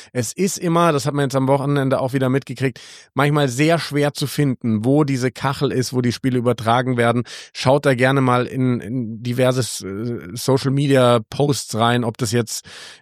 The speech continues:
eine Gruppe bei Facebook ist, ob's bei Rugby Daily ist. Meistens erklärt irgendjemand, wie er jetzt auf diese Kachel gestoßen ist. Das ist ein bisschen das Problem bei Join, aber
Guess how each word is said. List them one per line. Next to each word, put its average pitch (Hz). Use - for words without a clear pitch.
eine 120
Gruppe 135
bei 123
Facebook 127
ist, 117
ob's 117
bei 123
Rugby 120
Daily 120
ist. 117
Meistens 123
erklärt 131
irgendjemand, 131
wie 127
er 139
jetzt 135
auf 113
diese 123
Kachel 127
gestoßen 135
ist. 135
Das 117
ist 135
ein 156
bisschen 156
das 151
Problem 135
bei 147
Join, 135
aber 117